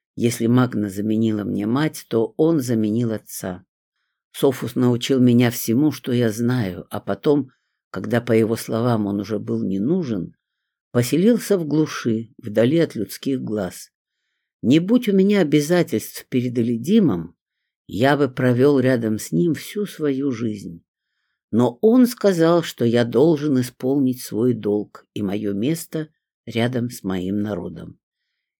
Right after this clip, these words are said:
Я очень хочу с ним познакомиться. Дом Софуса находился в настоящей глуши, но выглядел добротным и хорошо сохранившимся. Когда мы вошли в дом,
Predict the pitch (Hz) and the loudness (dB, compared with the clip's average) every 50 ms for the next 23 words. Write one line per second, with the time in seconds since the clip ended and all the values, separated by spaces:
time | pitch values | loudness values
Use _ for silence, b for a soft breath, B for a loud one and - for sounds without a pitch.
0 | _ - - - 139 139 139 143 151 185 180 180 - - 120 104 - - 107 98 | _ -18 -10 -4 -2 0 0 2 2 0 0 -2 -4 -6 -8 -8 -8 -10 -10 -10
1 | - - 101 95 - - 87 95 101 95 - 104 98 95 104 110 117 120 - 92 | -10 -10 -12 -12 -10 -8 -8 -8 -8 -8 -8 -8 -6 -4 -4 -4 -4 -6 -6 -8
2 | 95 90 - - - - - - - - _ _ _ _ _ _ _ _ _ _ | -8 -8 -10 -14 -18 -20 -20 -20 -20 -20 _ _ _ _ _ _ _ _ _ _
3 | _ _ _ _ _ _ _ _ _ _ _ _ _ _ _ _ _ - 147 170 | _ _ _ _ _ _ _ _ _ _ _ _ _ _ _ _ _ -2 2 4
4 | 208 240 247 240 240 - - - 285 285 - - - 131 127 - 123 113 123 127 | 4 6 4 2 0 -2 0 2 2 2 2 2 -2 -4 -4 -2 -2 0 0 0
5 | 123 160 156 180 233 254 247 247 - 220 175 165 143 127 123 - 120 113 131 165 | 2 0 2 2 2 2 2 2 0 0 2 2 0 0 -2 -4 -4 -2 -2 -2
6 | 170 165 - - 151 135 127 127 123 127 127 - - - 104 95 90 87 - _ | -2 -4 -4 -6 -6 -4 -4 -4 -4 -4 -6 -8 -10 -8 -6 -6 -6 -8 -10 _
7 | _ _ _ _ _ _ _ _ _ _ _ _ _ - 147 180 202 269 285 190 | _ _ _ _ _ _ _ _ _ _ _ _ _ 0 2 4 4 4 2 2
8 | 151 131 123 127 117 107 107 107 104 101 113 127 160 208 233 233 240 - 196 190 | 2 0 0 0 -2 -2 0 0 -2 -2 0 0 2 2 2 2 0 0 0 2
9 | 185 175 165 180 165 147 139 - - 220 214 - 160 - - 127 117 113 110 104 | 2 2 0 -2 -4 -4 -4 -4 -4 -4 -4 -4 -6 -6 -4 -2 -2 0 -2 -2
10 | 107 104 - - - 90 90 - - - 87 - _ _ _ _ _ _ _ _ | -4 -6 -10 -12 -12 -12 -12 -12 -14 -14 -16 -16 _ _ _ _ _ _ _ _
11 | _ _ _ _ _ - 104 113 123 139 139 139 131 120 117 120 - - - 117 | _ _ _ _ _ -6 -4 0 2 2 4 4 4 4 2 0 -2 -4 -4 -4
12 | 110 107 110 120 156 202 247 240 233 240 220 - | -4 -4 -2 0 4 4 4 4 2 0 -2 -6